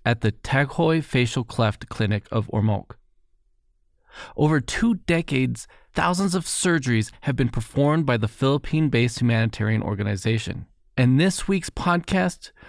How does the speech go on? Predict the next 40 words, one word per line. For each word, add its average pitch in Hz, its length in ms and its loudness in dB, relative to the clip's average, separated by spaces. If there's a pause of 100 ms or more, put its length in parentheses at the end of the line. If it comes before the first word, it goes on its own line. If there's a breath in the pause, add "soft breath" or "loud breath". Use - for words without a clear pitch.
(100)
will 151 80 0
be 156 120 2
telling 165 380 0
some 170 320 0
of 170 140 0
these 156 200 0
stories 147 580 0
the 127 120 0
humanitarian 139 760 2
organization 123 800 2
touted 139 500 0
as 113 160 0
successful - 580 -2
stories. 139 680 -4 (520)
Our 127 160 2
first 190 320 0
story 156 340 2
to 139 60 -2
grace 135 400 0
our 120 260 0
list 120 380 0
is 117 260 0
the 117 120 0
story 143 340 2
of 127 100 0
Fraylene, 117 840 0 (280)
who - 80 -2
was 123 160 -2
a 117 80 -2
six-year-old 151 680 -2
girl 139 320 2
with 127 160 -2
a 104 60 -4
cleft - 400 -2
lip 135 260 0 (480 loud breath)
who 147 140 2
lived 151 320 2
on 180 140 0
the 151 60 0
street 160 480 -2